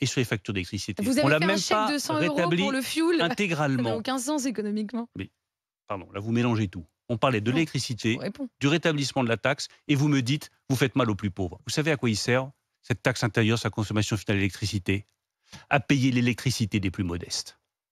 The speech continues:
Speaker 1: Donc moi, je veux pas recevoir de leçons de la part du Rassemblement national et d'autres qui appellent ça la taxe Macron, alors même que cette fiscalité, elle sert à payer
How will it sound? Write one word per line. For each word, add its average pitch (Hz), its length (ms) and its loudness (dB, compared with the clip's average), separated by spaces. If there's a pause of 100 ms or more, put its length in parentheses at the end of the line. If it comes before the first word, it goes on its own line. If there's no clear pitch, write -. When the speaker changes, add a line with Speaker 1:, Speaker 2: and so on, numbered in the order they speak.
(360)
Speaker 1:
Donc 160 220 4
moi, 175 340 4
je - 160 -4
veux 123 100 0
pas 190 140 2
recevoir 127 320 0
de 113 80 2
leçons 98 340 -2 (260)
de 131 60 6
la 147 60 4
part 180 160 2
du 147 80 4
Rassemblement 147 380 2
national 131 420 0
et 117 80 2
d'autres 120 360 0 (240)
qui 147 120 2
appellent 147 220 0
ça 170 120 0
la 127 80 2
taxe - 300 -4
Macron, 139 440 0 (280)
alors 147 280 2
même 156 220 2
que 123 120 -2
cette 151 160 -2
fiscalité, 127 720 0
elle 135 120 0
sert 127 300 -2
à 135 120 0
payer 107 420 2